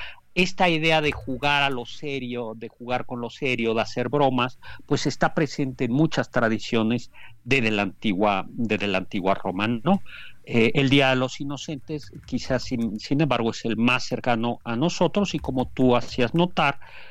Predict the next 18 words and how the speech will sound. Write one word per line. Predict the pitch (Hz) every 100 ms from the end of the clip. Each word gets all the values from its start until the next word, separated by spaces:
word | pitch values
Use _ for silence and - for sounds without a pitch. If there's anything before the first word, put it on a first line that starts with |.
| - _
eh, | 110 107
por | - 127
un | 139
lado, | 127 120 117 -
no | 120 123 143 147
hay | 131 123
más | 117 117 113
documentación | 117 104 110 104 - 104 - 117 110 104 - - - - -
de | 110 110 107
esa, | - 107 107 98 92 -
de | 107
esos | - 113 -
asesinatos | 107 113 - 135 156 - 120
que | 123
la | 107
que | - 104
dice | 101 - 117 104 - - -
Mateo, | 123 139 - 170 165